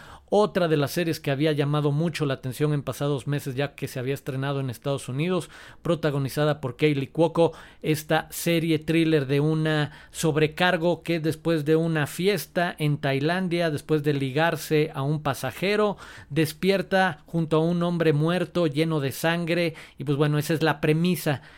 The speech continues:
de hacia dónde se va a mover esta comedia con drama, con thriller, eh, de título The Flight Attendant, también ya disponible en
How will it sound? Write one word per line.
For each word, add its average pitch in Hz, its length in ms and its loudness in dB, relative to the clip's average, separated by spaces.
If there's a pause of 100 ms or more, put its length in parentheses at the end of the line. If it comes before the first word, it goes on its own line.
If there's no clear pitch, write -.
(200)
de 139 320 0
hacia 143 360 -2
dónde 160 340 2
se 151 160 -2
va 151 160 2
a - 20 0
mover 151 540 0
esta 147 560 -4
comedia 156 800 0
con 135 220 -4
drama, 156 460 0
con 127 200 -6
thriller, 147 520 0 (440)
eh, 143 140 2
de 139 140 -2
título 156 480 2
The 143 100 0
Flight 160 380 0
Attendant, 160 600 0 (280)
también 143 440 0
ya 151 200 2
disponible 143 760 -2
en 147 240 0